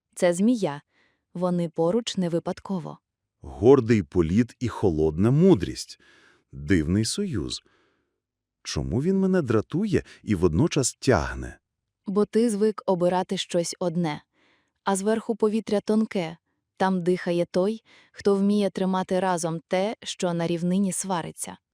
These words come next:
Speaker 2: І все ж, куди йти? В горлі сухо не від пиття, а від невизначеності.
Speaker 1: Глянь на гребінь. Бачиш хлопчика, що паличкою креслить у пилюці коло? Він не питає в таблички дозволу. Він вигадує гру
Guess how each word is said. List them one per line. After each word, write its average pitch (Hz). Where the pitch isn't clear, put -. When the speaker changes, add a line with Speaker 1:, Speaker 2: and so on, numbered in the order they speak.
Speaker 2:
І 87
все 78
ж, 139
куди 95
йти? 98
В 90
горлі 120
сухо 131
не 117
від 110
пиття, 165
а 98
від 90
невизначеності. 104
Speaker 1:
Глянь 226
на 180
гребінь. 165
Бачиш 202
хлопчика, 208
що 190
паличкою 180
креслить 180
у 185
пилюці 175
коло? 151
Він 233
не 233
питає 220
в -
таблички 170
дозволу. 160
Він 190
вигадує 175
гру 190